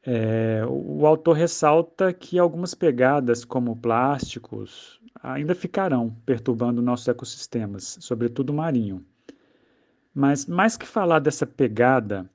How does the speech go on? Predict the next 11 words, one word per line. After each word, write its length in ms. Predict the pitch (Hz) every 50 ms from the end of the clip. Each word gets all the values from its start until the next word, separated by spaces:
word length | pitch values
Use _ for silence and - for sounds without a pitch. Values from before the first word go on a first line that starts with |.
| _ _ _ _ _ _ _ _ _ _ _ _ -
a 60 | 131
nossa 240 | 135 139 139 135 139
discussão 540 | - - - 147 - - - 151 147 151
atual 360 | 160 156 - - 143 127 127 127
sobre 320 | 127 - 131 120 113 123
antropoceno 880 | 123 117 120 123 120 - 117 113 - - - 131 143 147 139 131 120 117
e 160 | 123 123 120
a 80 | 117
biosfera 720 | 113 113 120 117 110 110 - - - 135 147 156 135 127
nesse 260 | 113 113 113 113 - 117
antropoceno 800 | 110 - 110 - - 101 - - - 131 135 131 117 104 -